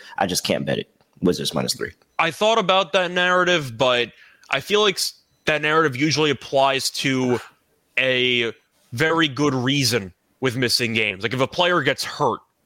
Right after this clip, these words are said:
Speaker 2: you can circle the wagons and say, you know, That's our guy. He got hurt. We gotta do whatever we
Speaker 1: Well,
Speaker 2: can
Speaker 1: what I'll
Speaker 2: to
Speaker 1: say,
Speaker 2: get
Speaker 1: what I'll
Speaker 2: the
Speaker 1: say this, what I will say is this: that there are a lot of people that think Kyrie had a, a pretty good reason.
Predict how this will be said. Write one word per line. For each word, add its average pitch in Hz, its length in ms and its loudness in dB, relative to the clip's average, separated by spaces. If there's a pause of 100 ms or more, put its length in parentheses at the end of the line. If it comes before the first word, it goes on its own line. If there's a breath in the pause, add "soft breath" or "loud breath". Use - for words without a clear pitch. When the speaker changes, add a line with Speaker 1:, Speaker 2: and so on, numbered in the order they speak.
(100)
Speaker 2:
you 127 100 0
can 139 140 0
circle 143 360 2
the 131 80 0
wagons 127 420 0
and 117 120 -6
say, 131 180 2
you 127 60 0
know, 123 100 0
That's 123 240 -2
our 127 100 2
guy. 101 320 -2 (380)
He 143 80 0
got 135 160 0
hurt. 120 300 -2 (220)
We 117 100 0
gotta 127 180 0
do 113 220 -2 (100)
whatever 123 320 2
we 123 100 4
Speaker 1:
Well, 170 140 6
Speaker 2:
can 139 80 4
Speaker 1:
what 175 120 6
I'll 226 120 6
Speaker 2:
to 233 60 0
Speaker 1:
say, 214 200 6
Speaker 2:
get - 80 -4
Speaker 1:
what 185 100 6
I'll 220 120 6
Speaker 2:
the 220 60 0
Speaker 1:
say 214 180 6
this, 127 580 0
what 131 120 4
I 156 100 6
will 175 200 4
say 147 200 4
is 98 140 2
this: - 380 -2 (340 loud breath)
that 110 680 4
there 127 280 6
are 113 80 6
a 101 60 6
lot 101 240 4
of 117 120 -2
people 95 640 0 (160)
that 98 360 2
think 98 220 0
Kyrie 90 440 -2
had 85 220 0
a, 80 340 -4
a 85 40 -2
pretty 80 260 -2
good 71 200 -2
reason. - 320 -6